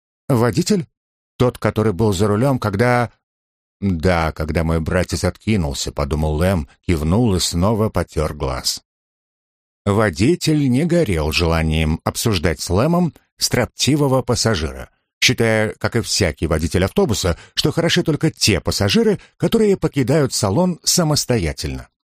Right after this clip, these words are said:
Однако едва начальник парка, в последний раз выразив соболезнования, удалился к себе в кабинет, а Лэм во второй раз за утро намекнул, что у него в кармане двадцатифунтовая купюра —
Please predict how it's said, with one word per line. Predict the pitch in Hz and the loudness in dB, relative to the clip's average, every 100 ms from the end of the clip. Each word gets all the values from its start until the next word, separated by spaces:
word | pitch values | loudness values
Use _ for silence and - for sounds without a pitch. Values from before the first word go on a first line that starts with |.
| _ _ _ | _ _ _
Однако | 98 95 180 - | -6 -2 -2 0
едва | 135 113 120 | 0 0 0
начальник | 117 - 110 107 104 - | 0 0 0 0 -2 0
парка, | 123 110 90 | 0 0 -2
в | 80 | -4
последний | - 104 151 180 170 | -2 -2 0 0 2
раз | 131 95 - | 2 0 0
выразив | 95 92 90 - | 0 0 -2 0
соболезнования, | 101 98 104 90 78 76 78 76 76 - - | 0 2 2 0 -2 -4 -4 -4 -6 -10 -2
удалился | 120 127 110 95 110 | 2 2 2 0 -2
к | - | -2
себе | 104 90 | 0 0
в | - | -2
кабинет, | 117 180 214 226 _ _ _ - | -2 2 2 -2 _ _ _ -4
а | 95 | 0
Лэм | 92 95 | 0 0
во | 78 | 0
второй | 85 92 92 | -2 0 2
раз | 90 98 | 2 0
за | 73 90 92 | 0 0 0
утро | 87 80 78 | -2 -4 -4
намекнул, | 85 90 98 104 98 | -2 0 0 0 -2
что | - 92 | 0 0
у | |
него | 87 87 | 0 0
в | 85 | 0
кармане | 101 107 110 98 92 - - | -2 0 0 0 -2 -8 -6
двадцатифунтовая | 110 127 - - 107 - 82 78 80 95 | 0 0 0 -2 -2 0 -2 0 0 0
купюра — | - - 226 214 190 | 0 0 0 2 -2